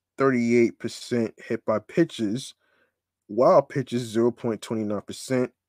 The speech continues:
and, of course, two hundred fifty-nine games,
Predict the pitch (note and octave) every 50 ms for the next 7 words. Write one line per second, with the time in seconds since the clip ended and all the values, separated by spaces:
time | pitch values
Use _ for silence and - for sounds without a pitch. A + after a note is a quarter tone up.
0 | _ - G#2+ A2+ A2+ A2+ A2+ A2+ A2 A2+ - _ - A2 - - G#2 G#2 G2+ G2+
1 | - - - - - G#2+ G#2 G2 F#2 F#2 - F2+ D#2 - E2+ F2 F2 F2+ F2+ F2+
2 | G#2 A2+ A#2 A#2+ A#2+ A#2 -